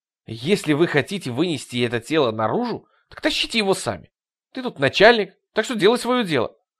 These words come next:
«Вот как», ответил Джон. «Значит, хочешь устанавливать правила?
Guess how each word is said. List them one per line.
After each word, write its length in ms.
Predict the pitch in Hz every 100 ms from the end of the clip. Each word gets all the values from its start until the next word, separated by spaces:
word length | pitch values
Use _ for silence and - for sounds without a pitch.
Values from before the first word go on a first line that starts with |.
| _ _ _ _ _ _ _ _ _ _
«Вот 580 | 156 202 240 190 113 -
как», 540 | - - - - - _ _ _ _ _
ответил 560 | 117 113 113 110 113
Джон. 240 | 113 113 - _ _ _ _ _ _ _ -
«Значит, 260 | - 220
хочешь 300 | - 302 -
устанавливать 600 | 247 - 294 302 302 302
правила? 500 | - 330 294 127 -